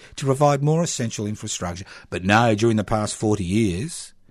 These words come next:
when the Liberal National Party, in, in conjunction with their mates in the Alternative Liberal Party, masquerading as the Workers' Party, the Australian Labor Party, the party that took the U out of Labor and said, instead of L A B O U R, it's L A B O R, the party which is an apologist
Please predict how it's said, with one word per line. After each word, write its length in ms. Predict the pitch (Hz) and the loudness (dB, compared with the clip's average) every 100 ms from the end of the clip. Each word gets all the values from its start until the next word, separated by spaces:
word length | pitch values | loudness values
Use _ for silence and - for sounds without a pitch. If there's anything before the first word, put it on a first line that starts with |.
| _ _ _ _ _ _ _ _ - | _ _ _ _ _ _ _ _ -4
when 100 | 123 | 2
the 60 | 123 | 4
Liberal 240 | 127 117 | 6 4
National 400 | 113 127 - 123 | 2 2 0 -4
Party, 320 | - 98 95 | -2 -2 0
in, 120 | 107 | -2
in 160 | 110 107 | -4 -6
conjunction 600 | 107 95 101 123 - 98 | -2 0 2 2 0 -4
with 140 | 92 | -4
their 160 | - 87 | -4 -2
mates 560 | 92 107 123 - - - _ _ _ _ _ _ _ | 0 0 -2 -8 -12 -14 _ _ _ _ _ _ _
in 220 | - 110 110 | 0 4 6
the 140 | 107 | 6
Alternative 560 | 101 95 127 117 104 92 | 4 2 2 2 2 2
Liberal 300 | 131 123 117 | 2 0 -4
Party, 340 | 104 87 85 | -4 -4 -2
masquerading 640 | 98 107 - 98 98 98 | -2 -2 -2 0 2 2
as 120 | 90 87 | 0 -2
the 80 | |
Workers' 440 | 87 110 131 113 - | 2 4 4 2 -8
Party, 300 | - 85 85 | -6 -6 -4
the 80 | 92 | -6
Australian 460 | - 101 90 82 | -6 -4 -2 -2
Labor 280 | 92 107 113 | -2 -2 -4
Party, 460 | - 82 80 87 - - - - | -6 -8 -8 -10 -14 -16 -18 -14
the 100 | - | -10
party 280 | 101 120 113 | -2 2 2
that 200 | 98 95 | 2 -2
took 200 | - 101 | -2 -4
the 80 | 87 | -2
U 340 | 87 117 117 | 4 6 6
out 160 | 87 87 | 4 -2
of 100 | 82 | -4
Labor 380 | 90 104 98 80 | -4 -2 -2 -2
and 180 | 85 95 | -6 -6
said, 140 | 95 | -6
instead 180 | - 101 | -4 -6
of 60 | |
L 120 | 110 107 | 0 2
A 120 | 95 | 2
B 180 | 95 95 | 0 0
O 80 | |
U 180 | 95 95 | 0 0
R, 100 | 98 | -2
it's 120 | 98 | -4
L 160 | - 95 | -6 -4
A 80 | 90 | -4
B 180 | 87 82 | -4 -6
O 160 | 85 | -4
R, 280 | 101 120 139 _ _ _ _ _ _ _ _ | -2 -4 -8 _ _ _ _ _ _ _ _
the 80 | - | -10
party 360 | - 120 117 101 | 2 6 6 4
which 180 | 101 | 0
is 80 | 98 | 0
an 60 | 101 | -2
apologist 920 | - - 143 170 117 85 104 - - | 0 4 6 6 4 -2 -4 -6 -8